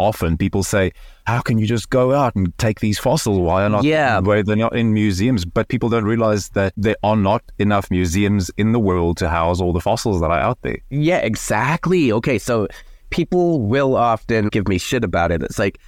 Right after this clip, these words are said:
Speaker 2: "Okay, well, if you wanna buy them from me, you can donate them to a museum
Speaker 1: <laughs>
Speaker 2: and,
Speaker 1: Yeah.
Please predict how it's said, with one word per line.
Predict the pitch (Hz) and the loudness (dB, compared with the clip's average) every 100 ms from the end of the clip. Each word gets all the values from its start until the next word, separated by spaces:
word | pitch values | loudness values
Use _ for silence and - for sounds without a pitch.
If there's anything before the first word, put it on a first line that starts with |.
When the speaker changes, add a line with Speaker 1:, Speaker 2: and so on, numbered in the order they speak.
| - - - | -20 -20 -8
Speaker 2:
"Okay, | - - 117 | -6 -2 0
well, | - 117 117 | 2 2 2
if | 120 113 - | 0 -2 -2
you | 104 104 | 0 2
wanna | 117 143 | 2 0
buy | 107 95 117 | 0 0 0
them | 139 | -2
from | 143 98 | 0 0
me, | 92 | 2
you | 87 101 | 2 0
can | 202 139 | 0 0
donate | 104 95 98 90 | 2 0 0 0
them | 101 90 | -2 -2
to | - | -2
a | 98 | 0
museum | 92 85 95 90 92 - | 2 0 0 0 0 0
Speaker 1:
<laughs> | |
Speaker 2:
and, | 95 104 127 | 0 0 0
Speaker 1:
Yeah. | 139 214 190 | 0 0 -2